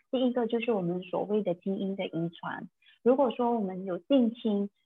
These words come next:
是有社交恐惧症的话，那孩子有，有这样的一个社交恐惧症的几率就会比较高。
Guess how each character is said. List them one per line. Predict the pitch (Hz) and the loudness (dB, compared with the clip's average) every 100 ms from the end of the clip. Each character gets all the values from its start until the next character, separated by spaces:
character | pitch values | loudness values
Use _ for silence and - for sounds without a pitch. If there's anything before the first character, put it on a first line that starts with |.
| _ | _
是 | - 247 | -2 0
有 | 220 - | 0 0
社 | - 233 | 0 2
交 | 202 | 0
恐 | 196 175 | -2 -4
惧 | 196 | -4
症 | 190 254 208 | 0 0 2
的 | 170 | -2
话， | 175 202 185 | 0 0 0
那 | 214 | -2
孩 | 208 - 190 | -2 0 0
子 | 220 226 | 2 0
有， | 196 170 - _ _ | 0 -2 -6 _ _
有 | 185 - | -10 -6
这 | - | -2
样 | 233 | 0
的 | 214 | 0
一 | 208 | 0
个 | 208 208 196 - - _ | 2 2 0 -4 -20 _
社 | - | 0
交 | 226 214 | 2 2
恐 | 185 | 0
惧 | 185 196 | -2 0
症 | 240 | 0
的 | 190 | 0
几 | - 202 | 0 2
率 | 220 208 | 4 2
就 | 202 | 2
会 | 202 | 0
比 | 185 151 | -4 -6
较 | 165 170 _ | -8 -8 _
高。 | 170 139 139 | 0 0 -4